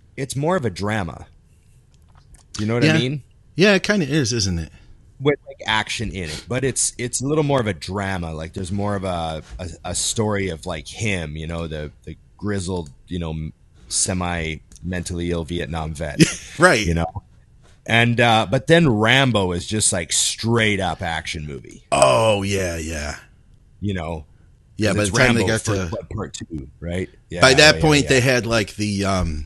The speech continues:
Speaker 2: the, like, he became a cliche of himself almost. You know what I mean?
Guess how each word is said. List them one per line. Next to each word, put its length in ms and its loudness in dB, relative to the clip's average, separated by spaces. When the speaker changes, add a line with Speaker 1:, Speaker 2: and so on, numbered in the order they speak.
Speaker 2:
the, 180 -2
like, 160 -2
he 160 2
became 340 2
a 60 0
cliche 500 0
of 100 2
himself 460 0
almost. 480 -6
You 140 0
know 60 0
what 100 0
I 40 0
mean? 320 2